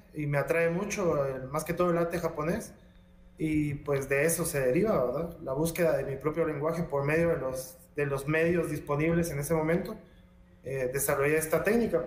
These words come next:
No sé si la desarrollé o la estoy copiando, porque en este tiempo pues ya no hay nada que se pueda inventar, pero sí llevo ya muchos años, unos diez años desarrollándola.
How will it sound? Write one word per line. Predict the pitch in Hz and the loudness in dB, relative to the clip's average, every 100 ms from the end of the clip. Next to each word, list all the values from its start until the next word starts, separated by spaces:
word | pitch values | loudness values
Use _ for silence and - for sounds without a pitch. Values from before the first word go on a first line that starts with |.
| - | 0
No | 165 185 | 2 2
sé | 196 | 2
si | 190 | 0
la | 175 156 | 2 2
desarrollé | 143 143 143 156 190 202 | 0 0 0 2 0 0
o | 160 147 143 | 0 -2 -4
la | 139 | -6
estoy | 131 165 165 | -4 -2 0
copiando, | 170 170 180 202 170 | 0 0 0 -2 -4
porque | 147 139 135 | -4 -8 -10
en | 135 | -8
este | 156 - 160 | -10 -8 -6
tiempo | 160 165 165 165 | 0 0 0 -4
pues | 135 123 | -6 -4
ya | 139 | -4
no | 143 143 | 0 0
hay | 147 151 | -2 0
nada | 151 151 | 0 0
que | - | -4
se | - | -4
pueda | 143 147 | 0 0
inventar, | 156 151 170 - - - - - - - | -2 0 2 0 -6 -16 -20 -20 -20 -4
pero | 151 147 143 143 139 135 135 | 2 4 4 2 2 -2 -2
sí | 135 175 | -2 2
llevo | 175 170 165 | 4 4 2
ya | 165 | 0
muchos | 165 170 165 160 | 0 -2 -2 0
años, | 170 156 147 - - 143 | 2 0 -4 -12 -18 -10
unos | 151 147 - | -8 -8 -8
diez | - 160 170 | 0 0 4
años | 175 170 139 | 4 2 0
desarrollándola. | 135 135 131 147 180 185 | -4 -2 2 2 4 2